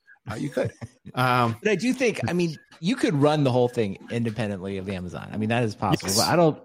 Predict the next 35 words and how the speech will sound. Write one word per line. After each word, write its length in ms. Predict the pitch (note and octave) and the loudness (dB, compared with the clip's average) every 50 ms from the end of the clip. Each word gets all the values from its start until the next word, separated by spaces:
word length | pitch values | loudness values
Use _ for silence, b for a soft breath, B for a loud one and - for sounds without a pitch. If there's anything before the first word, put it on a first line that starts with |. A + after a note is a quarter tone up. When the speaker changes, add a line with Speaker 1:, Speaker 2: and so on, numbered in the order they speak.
| - - | -6 0
Speaker 2:
I 100 | - E3+ | 2 4
don't 220 | G3 F#3 D#3+ C3+ | 4 4 2 0
think, 580 | - - E3 D#3+ D3 C#3+ B2 - - - - _ _ _ _ _ _ _ _ _ _ _ - | -2 -2 -2 0 0 0 -2 -4 -8 -20 -20 _ _ _ _ _ _ _ _ _ _ _ -2
for 120 | D3+ D#3 | 0 2
the 100 | D#3 D3+ | 2 4
most 360 | D3 D#3 D#3+ D#3+ D#3+ - - | 4 4 4 4 2 0 0
part, 260 | - C#3 A#2 G2+ F#2+ G2 | 0 0 0 0 0 0
doing 300 | C3+ C#3 C3+ C3+ C3 B2+ | 2 2 2 2 2 2
that, 400 | B2 A#2 A2+ A2+ G#2+ G2+ - _ _ _ _ _ _ _ _ _ _ _ _ - | 2 2 0 0 -2 -4 -8 _ _ _ _ _ _ _ _ _ _ _ _ -6
you 80 | A#2 | -4
know, 300 | A2+ G#2+ G2 F#2+ G#2 G2+ _ _ _ _ _ _ _ _ | -2 -2 -2 -4 -6 -8 _ _ _ _ _ _ _ _
probably 580 | - - C#3+ B2+ C#3 C#3 C#3 C3 B2 B2+ A#2 | -2 0 2 2 2 2 2 2 2 2 2
not 300 | A#2 A#2 A2 G#2+ G#2 G2 | 0 0 -2 -2 -4 -6
going 240 | G#2 G#2 G#2 G2+ G2 | -6 -6 -4 -4 -4
to 40 | F#2+ | -4
happen 360 | G#2+ G#2+ G2+ - G2+ F#2+ F2+ | -4 -6 -6 -8 -8 -8 -6
that 160 | F#2+ E2+ C#2+ | -6 -8 -8
much, 360 | A#1+ D2+ - - - - - - | -8 -12 -12 -12 -14 -16 -12 -8
right? 220 | G2 G2 G2+ - | -6 -6 -6 -6
It 140 | - - - | -8 -12 -8
seems 240 | - C#3 C3 B2 A#2 | -4 -2 -2 0 0
like 160 | A#2+ A2 G2+ | 0 -2 -2
the, 340 | - A#2 A2 G#2+ G2+ F#2+ F#2+ b b b b b b b _ _ _ | -2 0 0 0 0 -2 -4 b b b b b b b _ _ _
to 100 | - D3 | 2 4
me, 280 | D3 D#3+ F#3+ D3+ C3+ B2 | 4 4 4 2 0 0
the 100 | G#2 G#2+ | 0 -2
use, 340 | G2+ G#2+ G#2+ G#2 G2 - - G#2+ | -2 -2 -2 -2 -4 -8 -8 -4
the 120 | A2+ C3+ B2 | -2 -2 0
place 260 | - E3+ D3+ D3 - | 0 0 0 0 0
that 260 | - C3 A#2+ - A#2+ | 0 0 0 0 0
makes 220 | B2 A#2+ A2 - - | 0 0 -2 -2 -2
the 80 | A2 | -2
most 260 | A2+ G#2+ G2+ G2 - | 0 0 0 0 -2
sense 260 | - F#2 F2+ F2+ - - | -4 -6 -6 -6 -6 -6
is 360 | F#2+ F2+ F2 F2 - - | -4 -4 -4 -6 -8 -12